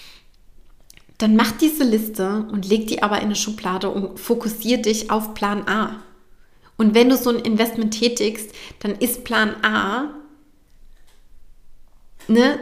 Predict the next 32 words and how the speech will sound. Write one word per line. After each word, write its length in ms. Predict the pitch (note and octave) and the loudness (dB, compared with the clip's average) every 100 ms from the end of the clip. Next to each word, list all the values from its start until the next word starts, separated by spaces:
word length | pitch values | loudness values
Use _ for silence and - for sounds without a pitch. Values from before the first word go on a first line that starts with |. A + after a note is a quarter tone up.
| - | 2
das 280 | A#3+ - | 2 0
zu 200 | - B3 | 0 2
hundert 440 | A3+ A#3+ C4+ A#3+ A3+ | 4 4 4 4 2
Prozent 420 | A3+ A3 A3+ G#3 | 0 0 -2 0
auszunutzen. 1000 | G#3 A3 - A#3 G#3+ G#3+ - A3+ A3+ A#3+ | 2 2 2 0 2 0 -2 -4 -2 0
Das 160 | G#3+ G#3+ | 0 0
hieß 240 | A#3+ A#3 | 0 0
für 100 | - | 0
mich 280 | A3 A3+ A3 | 2 2 0
in 100 | G#3+ | 2
meinem 320 | G#3 G#3 G#3 | 2 2 0
Fall, 260 | - G#3+ A3 | 2 2 4
meinen 260 | G3+ G#3+ | 2 2
Arsch 260 | A3 A3+ - | 0 0 0
nach 120 | A3 | -4
Berlin 380 | A3 G3+ B3+ D#4+ | -2 2 2 2
zu 160 | F#3+ | 0
bewegen 500 | F#3+ F3+ G3 G#3 G#3+ | -2 0 2 2 0
und 260 | G#3+ G#3+ G#3+ | 0 0 0
irgendwie 280 | G#3 G#3+ G#3+ | 2 2 2
zu 100 | A3 - | 0 0
hundert 540 | A3 C4 A#3+ A#3+ A#3+ | 2 2 4 2 2
Prozent 460 | G#3+ - A3+ A#3 A#3 - - - | -4 -4 -2 -2 -4 -8 -14 -12
präsent 460 | - A3 A#3+ A#3+ C#4 | -6 -2 2 2 2
zu 120 | A#3+ | -2
sein 340 | A#3 G#3 A3+ | -2 -2 0
in 200 | - A#3 | 2 4
den 160 | A3+ A3 | 4 4
Sessions, 420 | A#3+ B3+ C4 B3+ | 2 0 0 0
in 160 | - A3+ | 0 2
den 160 | A3 | 2
Seminaren, 840 | G#3+ G#3 G3+ G3+ A3+ B3+ C4 B3+ | 2 2 0 0 2 2 2 -2